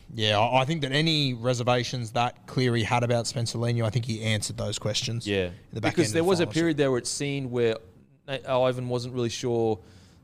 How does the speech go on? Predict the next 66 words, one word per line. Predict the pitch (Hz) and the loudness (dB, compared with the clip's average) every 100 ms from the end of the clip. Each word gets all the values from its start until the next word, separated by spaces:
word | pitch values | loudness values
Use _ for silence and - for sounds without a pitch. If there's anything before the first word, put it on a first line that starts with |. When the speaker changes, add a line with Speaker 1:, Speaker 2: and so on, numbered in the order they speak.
| - | -16
Speaker 2:
if | 123 | -6
he | 123 | -2
was | 110 95 | -2 0
ready | 113 117 | 0 2
yet | 107 110 | 0 -2
to | - | -4
be | 98 | -4
the | 104 107 | -2 -2
impact | 104 127 | -4 -8
player. | - 160 | -4 0
Speaker 1:
What, | 214 | 2
what, | 226 233 | 0 2
was | 214 | 2
it | 240 | 0
Leniu | 214 240 370 381 | -2 -4 -2 -2
that, | 214 123 | -2 -4
that | 135 123 | -6 -6
Freddie | - 123 117 117 | 0 4 4 2
spoke | - 117 113 | 0 2 2
about? | - 117 123 170 - - _ _ _ _ _ - - 113 | 4 4 4 2 -2 -20 _ _ _ _ _ -20 -12 -2
Speaker 2:
No, | |
I | |
Speaker 1:
Did, | 113 | 0
Speaker 2:
think, | 165 - | 0 0
I | 139 | 2
Speaker 1:
was | |
Speaker 2:
think | 131 | 4
Speaker 1:
that | 156 | 4
Speaker 2:
it | |
was | 139 | 2
me. | 131 | 2
Speaker 1:
Leota? | 117 120 139 202 - - _ | 2 2 0 -4 -10 -20 _
Speaker 2:
It | 117 | -4
was | 98 | -4
me. | 92 107 - - | -2 -6 -6 -2
Oh, | 147 | 2
no, | 165 151 | 4 2
yeah, | 156 147 | 4 4
Speaker 1:
No, | 107 | 4
it | |
was | 95 | 2
Speaker 2:
yeah, | 135 | 2
Speaker 1:
you, | 123 | 4
Speaker 2:
Leota, | 139 151 117 | 4 4 2
Speaker 1:
of | 92 101 | -4 0
course. | |
Speaker 2:
Leota. | 113 123 92 | 2 2 0
Speaker 1:
Yeah. | - - | -6 -14
Speaker 2:
But | - | 2
I | 135 175 | 4 6
was | 175 | 4
saying, | - 127 98 95 123 - _ _ - | 0 0 0 -2 -6 -14 _ _ -12
and | 123 | 0
I | 110 | 0
was, | 98 | 0
it | 127 | -4
was, | 117 107 | -2 0
like, | 95 - | 0 -2
just | 107 - - _ _ _ | -10 -10 -14 _ _ _
crazy | 110 104 101 98 | 2 2 2 -2
talk | 101 92 | -4 -2
in | 92 | -4
the | 92 | -4
sense | 101 90 | -6 -6
of, | 90 | -6
like, | 85 | -8